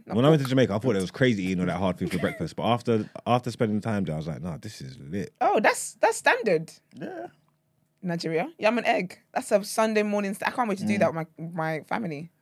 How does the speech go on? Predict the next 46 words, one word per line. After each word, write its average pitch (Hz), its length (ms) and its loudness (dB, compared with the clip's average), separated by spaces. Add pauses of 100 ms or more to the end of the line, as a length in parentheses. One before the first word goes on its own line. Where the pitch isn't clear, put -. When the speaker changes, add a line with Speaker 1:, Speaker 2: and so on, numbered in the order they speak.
(180)
Speaker 2:
Yeah, 82 60 -10
but 90 100 -4
that 180 140 4
just 143 140 0
sounds 87 300 -4
lighter 92 300 -2
than, 80 160 -4
like, 76 160 -10
a 76 80 -8
hard 78 260 -6
food 76 260 -10
dinner, 67 220 -10
though. - 200 -18 (680)
Speaker 1:
Sounds - 60 -12
Speaker 2:
Like, 196 120 4
Speaker 1:
what? 208 100 2
Speaker 3:
What, 107 80 0
yam 117 180 2
and 113 80 0
egg? 113 160 -6 (140)
Speaker 2:
Yeah, 85 340 -2 (260)
it 82 140 -12
does. 107 440 -4
To, - 100 -18
for 180 120 -12
Speaker 3:
Yeah, 131 100 2
Speaker 2:
me, - 60 0
Speaker 3:
I 170 140 6
Speaker 2:
I 156 40 0
Speaker 3:
think, 165 40 -2
I 175 40 -2
Speaker 2:
don't - 80 -4
Speaker 3:
think - 120 -6
Speaker 2:
know. 117 40 -4
Speaker 3:
it 95 80 -10
probably 123 220 -2
is 117 80 -4
a 104 60 -4
bit 85 140 -8
lighter 95 320 -8
because 110 160 -6
you're, 139 140 2
you're 139 180 2
saying 110 380 -2
what? 101 220 -4
Yam, 104 540 0